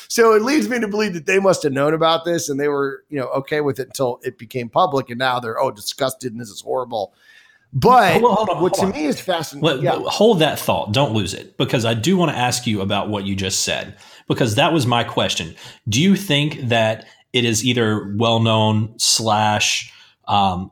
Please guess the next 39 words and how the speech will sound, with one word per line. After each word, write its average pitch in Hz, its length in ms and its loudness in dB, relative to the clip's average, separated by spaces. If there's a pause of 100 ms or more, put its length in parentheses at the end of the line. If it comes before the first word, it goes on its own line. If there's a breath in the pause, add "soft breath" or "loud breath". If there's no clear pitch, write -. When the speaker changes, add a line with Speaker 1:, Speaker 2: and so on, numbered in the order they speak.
Speaker 2:
there's, 107 380 0
there's 104 220 0
just - 300 -4
overwhelming 101 560 2
evidence 113 420 -2
for - 120 -6
this 104 160 -2
to 104 80 -8
happen 101 240 -4
this 101 160 -4
quickly, 104 380 -6 (120)
or 139 580 2 (280 soft breath)
do 113 120 0
you 143 120 2
think 170 260 -10
it 160 160 0
is 131 380 0
due 123 260 2
to 127 160 -4
the, 110 420 -2
the 110 100 -4
way 117 180 2
the 110 100 0
conversation 113 680 -2
has 101 180 -4
changed 104 400 -2
with 120 240 -2
Me 110 180 0
Too 90 400 -6 (640)
that 107 520 0 (140)
they 107 300 0
had 117 240 -2
to 113 80 -4
jump 107 400 -2
to 104 360 -2
a, 104 160 -2 (100)
a 104 140 -4
quicker 110 580 -2 (200 loud breath)
reaction 101 800 0